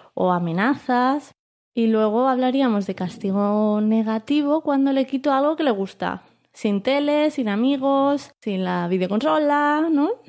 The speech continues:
Sin excursión, lo que sea que le quitemos, ¿no? Este a lo mejor es el que más se usa. Todas estas teorías en las que el,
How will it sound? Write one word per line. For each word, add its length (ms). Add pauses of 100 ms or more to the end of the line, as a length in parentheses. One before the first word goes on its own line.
(100)
Sin 160
excursión, 880
lo 100
que 120
sea 360
que 80
le 140
quitemos, 640
¿no? 180
Este 240
a 60
lo 60
mejor 320
es 100
el 120
que 120
más 340
se 400
usa. 420 (760)
Todas 240
estas 380
teorías 680
en 140
las 180
que 400
el, 300